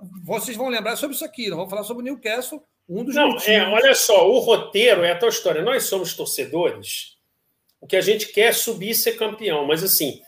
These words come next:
Speaker 2: um roteiro mais, menos fantasioso,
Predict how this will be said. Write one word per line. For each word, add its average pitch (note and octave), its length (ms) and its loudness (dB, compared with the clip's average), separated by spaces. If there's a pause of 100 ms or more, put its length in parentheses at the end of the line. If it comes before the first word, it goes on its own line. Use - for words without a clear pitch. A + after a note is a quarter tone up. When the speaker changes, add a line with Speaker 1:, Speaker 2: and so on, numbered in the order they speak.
(140)
Speaker 2:
um A#3+ 160 2
roteiro A3+ 1000 4 (520)
mais, E3+ 1080 0
menos A#3 540 2
fantasioso, F3+ 1200 4